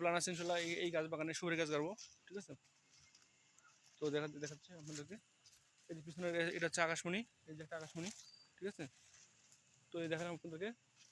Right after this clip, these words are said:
মেহগনি গাছ দেখালাম, লম্বু গাছ দেখালাম, আকাশমণি গাছ দেখালাম, ঠিক আছে? তো বন্ধুরা, আজকে এ পর্যন্তই, দেখা হবে অন্য কোনো ভিডিও নিয়ে, ঠিক আছে? যদি আমার ভিডিওগুলো আপনাদের ভালো লাগে, অবশ্যই ভিডিওটা শেয়ার করে দিবেন, আমার Facebook পেজটা ফলো করে দিবেন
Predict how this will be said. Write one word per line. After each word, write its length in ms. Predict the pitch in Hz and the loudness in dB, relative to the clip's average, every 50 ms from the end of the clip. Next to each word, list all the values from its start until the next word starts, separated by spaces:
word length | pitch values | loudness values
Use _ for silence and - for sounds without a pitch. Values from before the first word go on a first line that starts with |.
| - 160 | -2 0
মেহগনি 240 | 165 156 156 165 156 | 2 2 4 2 2
গাছ 80 | 160 156 160 | 0 0 -2
দেখালাম, 220 | 156 160 170 170 160 | -2 -2 -2 -2 0
লম্বু 140 | 160 170 160 151 | 0 0 2 4
গাছ 80 | 165 156 156 | 4 4 4
দেখালাম, 200 | 160 160 165 175 165 | 2 2 2 4 4
আকাশমণি 260 | 156 160 151 - 170 156 | 4 2 2 2 2 2
গাছ 80 | 170 156 160 | 4 4 4
দেখালাম, 240 | 151 156 170 202 233 - - - - - - - - - - _ - | 4 4 4 2 2 0 -6 -18 -20 -20 -16 -14 -14 -14 -14 _ -8
ঠিক 100 | 185 196 214 | -4 -2 0
আছে? 120 | 196 175 139 - - _ _ _ _ _ _ _ _ _ _ - - - _ _ - - - _ _ - - - - - - _ _ - - - - - - - - - | 0 -2 -4 -6 -12 _ _ _ _ _ _ _ _ _ _ -20 -20 -20 _ _ -20 -20 -20 _ _ -20 -20 -20 -20 -20 -20 _ _ -20 -20 -20 -20 -20 -20 -18 -10 -4
তো 40 | 180 175 | 0 2
বন্ধুরা, 200 | 185 196 190 202 190 | 6 10 10 10 12
আজকে 120 | - 208 | 10 8
এ 40 | 202 196 | 6 6
পর্যন্তই, 320 | 202 202 196 220 254 269 - - - - - - - - - - - - - - - - - - - - - - - - - | 6 6 6 6 4 4 2 -2 -20 -20 -20 -20 -20 -20 -20 -20 -20 -20 -20 -20 -20 -20 -20 -20 -20 -20 -20 -20 -2 2 4
দেখা 120 | 170 175 185 | 6 8 8
হবে 80 | 185 185 | 8 6
অন্য 80 | 185 185 185 | 6 4 2
কোনো 80 | 190 175 | 0 2
ভিডিও 140 | 175 175 185 196 | 2 2 2 2
নিয়ে, 100 | 226 254 - - - - | 2 -2 -4 -10 -12 -8
ঠিক 100 | - 208 220 | -6 -4 -4
আছে? 100 | - 175 147 - - _ _ _ _ _ _ _ _ _ _ - - - - - - - - - - - - | -4 -4 -6 -12 -16 _ _ _ _ _ _ _ _ _ _ -20 -20 -20 -20 -20 -20 -20 -20 -20 -14 -10 0
যদি 100 | 175 165 185 | 4 6 8
আমার 100 | 185 175 | 8 8
ভিডিওগুলো 220 | 180 180 180 175 180 | 8 6 6 6 6
আপনাদের 180 | - 175 165 156 | 4 4 6 8
ভালো 100 | 156 160 160 | 8 8 8
লাগে, 120 | 160 170 170 160 | 8 4 2 2
অবশ্যই 200 | 160 156 - 170 | 2 0 0 -2
ভিডিওটা 200 | 160 147 151 147 | -2 -4 -2 0
শেয়ার 120 | 151 156 151 151 | 2 2 2 2
করে 100 | 156 143 | 0 0
দিবেন, 140 | 147 170 202 - - - | 0 -2 -2 -6 -6 -4
আমার 120 | - 156 143 - | -2 -2 0 0
Facebook 220 | 160 151 151 147 | -2 -4 -4 -4
পেজটা 180 | - 151 - 165 143 | -4 -4 -4 -2 0
ফলো 100 | 156 151 151 | 0 0 0
করে 100 | 156 151 | -2 -2
দিবেন 140 | 160 190 | -4 -4